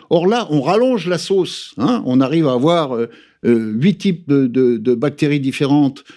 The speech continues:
dans l'hexavalent, par exemple. Donc, il faut rallonger aussi la sauce des excipients.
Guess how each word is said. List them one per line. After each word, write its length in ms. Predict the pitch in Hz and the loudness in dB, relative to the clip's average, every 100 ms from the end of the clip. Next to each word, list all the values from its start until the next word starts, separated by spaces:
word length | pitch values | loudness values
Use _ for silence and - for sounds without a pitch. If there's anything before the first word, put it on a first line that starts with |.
| _ | _
dans 220 | - 104 117 | -8 -2 0
l'hexavalent, 540 | 110 131 147 269 294 | 0 0 2 2 0
par 180 | - 139 | -2 -6
exemple. 400 | 165 349 330 - - | -6 -4 -6 -8 -8
Donc, 120 | 165 147 | -4 -2
il 40 | |
faut 180 | 143 139 | 0 2
rallonger 340 | 139 180 160 | 2 2 2
aussi 280 | 190 165 - | 2 2 -2
la 140 | 175 - | -2 -2
sauce 420 | - 185 160 - | 0 0 0 -10
des 260 | 120 131 127 | -4 -2 0
excipients. 540 | 143 - 175 285 247 | -2 -4 -2 0 -2